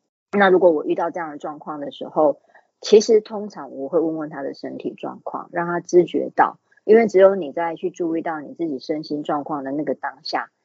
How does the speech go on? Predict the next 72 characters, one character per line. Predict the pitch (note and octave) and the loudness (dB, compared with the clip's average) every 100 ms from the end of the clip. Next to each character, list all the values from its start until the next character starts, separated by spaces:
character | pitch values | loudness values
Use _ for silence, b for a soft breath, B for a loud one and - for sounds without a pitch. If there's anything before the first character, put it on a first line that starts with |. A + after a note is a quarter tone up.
| b b | b b
你 | - | -6
会 | D3 F#3 | 4 6
有 | D#3 - | 6 6
意 | E3+ | 4
识 | D#3 D#3 | 4 -2
的 | C3+ | -4
比 | C#3 | -6
较 | C#3+ C#3 | -6 -6
平 | - - - _ | -8 -20 -20 _
静。 | D3 - _ _ _ _ | -6 -6 _ _ _ _
然 | D3+ | -2
后 | E3+ F3+ | 2 2
再 | F3+ | 2
来 | D#3+ C#3 | 2 0
就 | C#3 | -4
是 | D3+ - D#3 C3+ | -6 -4 -4 -4
才 | - C#3+ | -8 -8
研 | C#3 C3+ | -6 -6
究 | C#3 D3 | -4 -4
到 | C#3 C#3 C3 | -2 -4 -4
这 | - | -2
个 | E3 | -2
到 | D3 D3+ | -2 -2
底 | B2+ | -6
算 | A2+ D3+ | -8 -12
不 | C#3+ | -12
算 | C3+ C#3+ C3+ | -8 -8 -8
加 | - A2+ | -10 -10
班。 | - A2+ C#3+ | -8 -10 -6
其 | A3 B3+ | 2 6
实 | D4 C#4 _ _ - | 6 2 _ _ -2
我 | D3+ | 0
知 | - | 4
道 | C4 B3+ | 6 6
愿 | A3+ B3 A#3 A#3 | 4 2 0 -2
意 | |
在 | G#3+ G#3+ | -2 -2
周 | G#3 G3 | -2 -4
末 | G3+ | -4
工 | F3+ F3+ | -6 -6
作 | F3+ E3+ | -4 -6
的 | C#3 | -6
人， | - | -10
他 | D#3+ E3+ | -14 -14
也 | D3 | -10
不 | D3+ | -6
一 | D3+ | -6
定 | D#3 | -6
是 | D#3 D#3+ | -6 -6
为 | D#3 | -4
了 | C#3+ C#3 | -6 -8
那 | D3 | -12
笔 | B2 | -14
加 | - A#2 | -18 -16
班 | - G2+ - _ | -12 -12 -14 _
费， | - - _ _ _ _ | -10 -10 _ _ _ _
而 | D3+ F3 | -6 0
是 | G#3 | 6
因 | G3+ G3 | 6 6
为 | |
他 | F#3+ F#3 | 0 -2
真 | F3+ | 0
的 | E3+ D3 | 0 -2
在， | B2+ D#3+ C3+ | -2 -4 -2
对 | - D#3+ | 0 0
他 | D#3+ | 0
的 | D#3 D3 | -4 -4
生 | - D3 D#3 | -6 -8 -8
活 | - C3+ | -6 -6
out | - C#3+ D3 | -4 -4 -4
of | C#3+ - | -4 -6
control。 | - - - - - - | -14 -16 -18 -10 -2 -2